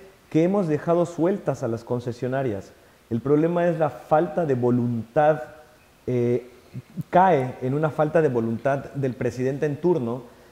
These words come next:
de cómo quiere tratar a las concesiones. Y en este caso, hablando de la concesionaria que, que está en tema, que es la Inteligencia México, pues ha sido muy laxa esta administración en, eh, poder observar las irregularidades, ¿no?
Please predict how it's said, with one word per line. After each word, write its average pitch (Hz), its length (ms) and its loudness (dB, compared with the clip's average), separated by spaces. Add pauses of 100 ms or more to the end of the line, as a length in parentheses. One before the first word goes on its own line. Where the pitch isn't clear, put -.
(140)
de 120 240 0
cómo 180 280 0
quiere 170 220 2
tratar 151 300 0
a 147 60 4
las 151 160 2
concesiones. 185 580 0 (240)
Y 170 160 4
en 175 140 4
este 202 240 0
caso, 165 400 2 (240)
hablando 135 720 0
de 113 160 -4
la 113 160 -2
concesionaria 123 640 -2
que, 104 320 -6
que 113 60 -8
está 117 640 -8
en 110 100 -8
tema, 131 320 -4
que 120 80 -4
es 110 80 -4
la 120 60 -4
Inteligencia 113 580 -4
México, 120 540 -4 (440)
pues 127 200 -4
ha 165 80 -2
sido 170 220 0
muy 165 180 0
laxa 147 580 -4
esta 143 220 -4
administración 123 800 -4 (520)
en, 170 440 2 (180)
eh, 123 460 0
poder 139 560 4
observar 131 720 0
las 139 220 -2
irregularidades, 101 760 -2
¿no? 165 220 -2